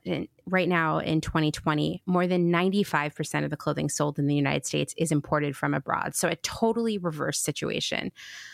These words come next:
But recent data does show that Made in the U S A is trying to make a comeback. So to be clear, I feel like Amy and I are gonna say this a hundred times.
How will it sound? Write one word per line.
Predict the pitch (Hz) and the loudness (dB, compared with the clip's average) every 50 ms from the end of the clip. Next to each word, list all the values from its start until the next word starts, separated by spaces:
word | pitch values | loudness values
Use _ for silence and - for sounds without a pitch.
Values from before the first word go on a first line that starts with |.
| - - - - - _ - | -18 -18 -18 -20 -14 _ -2
But | 214 208 208 - - | 0 0 0 0 0
recent | 196 233 247 - - 302 262 - | 2 2 2 4 4 2 2 4
data | 208 196 196 190 175 | 4 2 4 2 2
does | 156 - 165 165 170 | 2 2 2 2 2
show | - - - - 147 147 147 165 | 2 0 0 2 2 2 2 2
that | 170 165 - | 2 2 2
Made | 156 160 160 151 151 156 | 4 4 4 4 4 4
in | 160 156 | 4 4
the | 156 156 | 4 4
U | 151 151 | 4 4
S | 143 143 143 - | 2 2 0 0
A | - 139 139 143 | 0 2 2 2
is | 147 - 147 - | 0 0 -2 -2
trying | - - - - - 156 143 143 147 160 170 | -2 -4 -4 -2 0 0 2 2 2 0 0
to | - - 214 | 0 0 -2
make | 208 - | -2 -2
a | 226 | -4
comeback. | - - 233 233 233 247 247 247 254 - - - _ _ _ _ _ _ _ _ _ _ _ _ _ - - - | -4 -2 0 2 2 2 0 0 -2 -6 -12 -20 _ _ _ _ _ _ _ _ _ _ _ _ _ -14 -12 -8
So | - - - 208 | -2 2 2 2
to | - - - - - 247 | 0 0 -4 -2 0 0
be | 233 226 | 0 0
clear, | - - 151 139 139 135 151 151 - - - - - - - - - - - - _ _ _ _ _ _ | -2 -2 0 0 0 0 -2 -4 -8 -12 -18 -16 -16 -18 -20 -20 -20 -20 -20 -20 _ _ _ _ _ _
I | - | -6
feel | - 185 185 | 0 2 2
like | 185 180 - - | 2 2 0 0
Amy | 165 170 165 165 | 2 2 4 4
and | 156 | 4
I | 151 156 | 2 2
are | |
gonna | 151 156 151 | 2 2 0
say | - 156 147 | 2 0 0
this | 151 143 - | 0 0 -2
a | 143 | -2
hundred | - 151 139 143 135 139 | -2 -2 0 0 0 -2
times. | - - 131 147 160 - - - | -2 -2 -4 -2 -2 -4 -6 -8